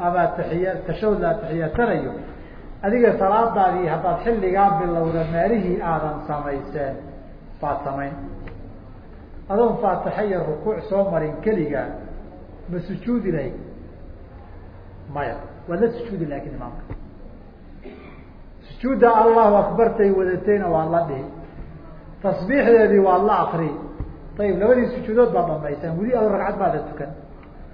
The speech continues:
Atixiyaad buu imaamku u fadhiistay, maxaa samayn?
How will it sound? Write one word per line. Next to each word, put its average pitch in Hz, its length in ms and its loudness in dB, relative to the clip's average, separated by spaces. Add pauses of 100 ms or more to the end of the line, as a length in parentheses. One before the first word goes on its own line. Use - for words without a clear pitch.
(640)
Atixiyaad 208 440 0
buu 196 80 0
imaamku 202 320 0
u 202 60 0
fadhiistay, 156 360 -4
maxaa 190 220 0
samayn? 143 220 -4